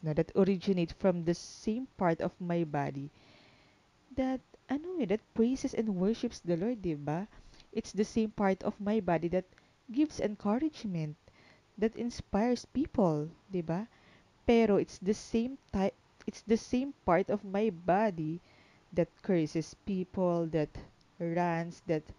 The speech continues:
lies, di ba? That degrades people, that degrades myself, yung ganun. So, very powerful talaga ang tongue, di ba? And alam naman natin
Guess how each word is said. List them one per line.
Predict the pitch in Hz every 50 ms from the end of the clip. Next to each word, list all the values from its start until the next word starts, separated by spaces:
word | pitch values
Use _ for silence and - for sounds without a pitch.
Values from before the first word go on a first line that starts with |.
| - - _ _ -
lies, | 175 165 175 170 165 165 170 170 175 190 190 - - - - _ _ _ _ _ _
di | _ 170 165
ba? | 151 165 170 180
That | 170 160 170 165 - _ _ _ _ - _ _ _ _ _ _ _ _ _ _ _ _ _ _ _ _ _ _ _
degrades | 180 170 196 165 156 180 170 160 160 151 - - - -
people, | - 196 180 175 - - 180 175
that | 165 165 -
degrades | - 175 160 165 165 170 160 - - - 185
myself, | 170 170 190 208 - - - 175 170 170 185 -
yung | - 180 165 151
ganun. | 143 143 135 135 143 143 147 - _ - - - - - _ _
So, | - - - 208 196 185 185 180 180 180 175 175 175 170 - - _ -
very | 175 170 202 202 226 262 294 302
powerful | - - 170 151 147 151 160 175 185 - - 170 156
talaga | - 160 147 143 147 147
ang | 131 135 139 143 143
tongue, | - 143 143 143 147
di | 135 135 139
ba? | 143 127 131 151 - _ _ - - - - - - - - _ _ _ _
And | 220 220 214 208 208 202 202 202 196 202 202 196 180 190 - _ _ _ _ _ _ _ _ _ _ _ _ _ _ _ _ _ _ _ _
alam | _ 202 196 202 208
naman | 208 208 196 190 180 175 165
natin | 156 151 160 170 165 160 160 165 165 165